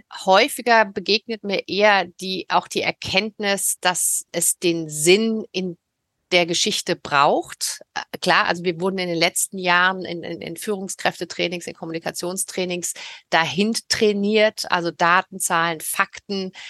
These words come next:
effizient und, ja, und stilistisch schön irgendwie aufbereitet, äh, zu kommunizieren. Und mussten aber schmerzlich erleben, dass sich damit, also die Menschen immer mehr auch davon emotional entfernt haben.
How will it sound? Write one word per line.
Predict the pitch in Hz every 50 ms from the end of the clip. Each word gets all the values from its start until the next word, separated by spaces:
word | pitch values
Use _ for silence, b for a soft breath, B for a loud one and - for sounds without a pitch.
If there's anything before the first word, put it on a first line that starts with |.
| B B B B _ -
effizient | 175 - 202 202 - - - 180 175 180 185 190 175 - - -
und, | 185 180 165 170 165 - - - - -
ja, | 165 147
und | - 170 165
stilistisch | - - - 175 170 180 196 - - - 180 - - - -
schön | - - 202 185 190 185
irgendwie | - - 180 170 165 - -
aufbereitet, | - 165 180 - - 185 - 165 160 170 180 - 180 170 - -
äh, | 190 180
zu | - - 180
kommunizieren. | - - 180 170 170 170 165 156 156 - - - 180 185 202 220 240 240 B B B B B B B B B B B B _
Und | - 196 202 202 175 - - - -
mussten | 202 190 220 233 - - 220 214
aber | 196 190 185
schmerzlich | 185 - - 190 180 185 208 - - 196 -
erleben, | 147 170 180 185 196 202 196 202
dass | 175 180 180 - -
sich | 180 - - - - - 170
damit, | 175 170 175 185 190 196 196 190 185 - - -
also | - 160 175 175 165
die | 165 - - - 170 180 170
Menschen | 170 165 208 226 - -
immer | - - 190 185 175
mehr | 180 175 175 175 - -
auch | - -
davon | - 185 180 - - 185 170 170
emotional | - 185 180 185 - - 175 170 170 170 170 170 170 165 -
entfernt | 180 175 170 - - - 185 180 185 175 170 165 - - -
haben. | 139 139 127 - 135 127 139 -